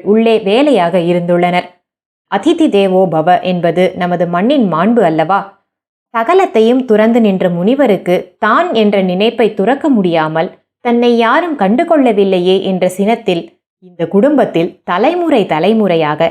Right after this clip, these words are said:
யாராவது ஓர் ஆடவர் சந்நியாசம் போய்விடுவார் என்று சாபம் கொடுத்தாராம். இந்த இடத்தில் நொச்சூர் சுவாமிகளின் பிரவச்சனத்தில் அழகாக ஒன்று சொல்வார். அந்த சந்நியாசி கொடுத்ததை எப்படி சாபம் என்று கொள்வது?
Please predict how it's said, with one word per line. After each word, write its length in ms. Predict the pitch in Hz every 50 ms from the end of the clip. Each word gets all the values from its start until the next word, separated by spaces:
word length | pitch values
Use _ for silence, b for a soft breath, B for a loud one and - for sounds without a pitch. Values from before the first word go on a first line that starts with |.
| 165 - 185
யாராவது 640 | 175 170 160 180 214 247 285 302 320 302 330 294 302 247
ஓர் 200 | 208 185 175 170
ஆடவர் 400 | 160 160 156 160 156 170 165 -
சந்நியாசம் 640 | - - 190 185 202 240 294 311 285 302 269 220 -
போய்விடுவார் 560 | 185 175 170 165 175 165 156 170 170 170 -
என்று 320 | - 185 180 170 190 185 180
சாபம் 440 | 165 - 170 160 170 170 185 180 180 -
கொடுத்தாராம். 540 | 180 170 165 170 180 175 170 175 170 165 - _ _ _ _ _ _ _ _ _ _ _ _ _ -
இந்த 200 | 254 254 247 240
இடத்தில் 500 | 233 233 247 302 359 349 - 233 208 214 214 208
நொச்சூர் 480 | 202 196 208 208 208 - 330 359 320 -
சுவாமிகளின் 640 | - 254 220 208 202 196 190 185 180 185 180 180 175
பிரவச்சனத்தில் 760 | - 185 180 185 262 277 294 294 240 185 - - 175 170 - -
அழகாக 600 | - 180 190 233 294 294 277 214 - - 208 185
ஒன்று 240 | 165 165 160 165 170
சொல்வார். 440 | - - 165 170 165 175 175 170 175 - _ _ _ _ _ _ _ _ _ _ _ _ -
அந்த 180 | 175 175 170 175
சந்நியாசி 560 | 180 202 185 175 196 262 339 359 349 370 339 -
கொடுத்ததை 540 | - 185 185 254 262 - 302 262 226 226 180 160
எப்படி 280 | 262 - - 196 220
சாபம் 420 | 208 - 180 143 165 190 269 285 269
என்று 220 | 247 226 226 220
கொள்வது? 420 | 226 190 190 185 190 180 180 190